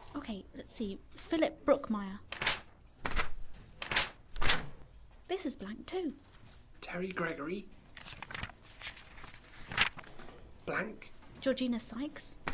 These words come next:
Speaker 1: Blank.
Speaker 2: I'm detecting a pattern here.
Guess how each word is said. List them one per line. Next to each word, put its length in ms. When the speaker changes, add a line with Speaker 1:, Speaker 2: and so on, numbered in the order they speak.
Speaker 1:
Blank. 400
Speaker 2:
I'm 200
detecting 580
a 60
pattern 520
here. 240